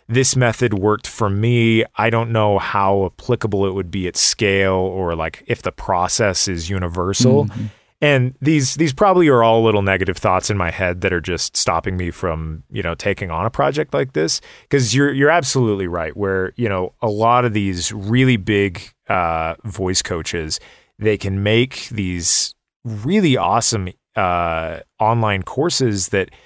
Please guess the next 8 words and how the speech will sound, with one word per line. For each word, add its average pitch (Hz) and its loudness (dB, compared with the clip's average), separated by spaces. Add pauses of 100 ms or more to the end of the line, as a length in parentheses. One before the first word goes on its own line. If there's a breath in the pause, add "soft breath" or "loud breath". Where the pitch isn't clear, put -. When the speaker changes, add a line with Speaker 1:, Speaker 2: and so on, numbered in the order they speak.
(280 soft breath)
Speaker 1:
help - -2
people 135 0
get 104 0
through 117 0
the 101 -2
first - -4 (100)
eighty 113 0
percent, 78 -4